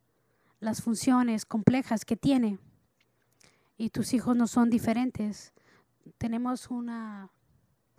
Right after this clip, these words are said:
tenemos un manual, lo tenemos que leer. Y los padres lo tienen que continuamente leer y aplicarlo, el manual de Dios, para entender los de al-,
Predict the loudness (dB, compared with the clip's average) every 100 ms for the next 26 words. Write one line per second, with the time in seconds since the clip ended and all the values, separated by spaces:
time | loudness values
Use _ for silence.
0 | _ _ _ _ _ _ _ _ _ -4
1 | 0 6 8 8 8 8 8 8 6 6
2 | 4 2 0 2 2 2 0 -8 _ _
3 | _ _ -4 -2 -2 0 2 2 4 2
4 | 2 0 0 -4 2 0 2 2 4 4
5 | 2 2 0 2 2 2 2 0 -2 -4
6 | 0 2 2 0 -2 -10 -20 -20 -6 -2
7 | 0 2 2 4 2 4 6 8 6 4
8 | -2 -6 -2 0 0 0 0 2 2 2
9 | -2 _ _ _ _ _ _ _ _ _
10 | _ _ _ _ _ _ 0 0 0 -2
11 | 0 2 2 0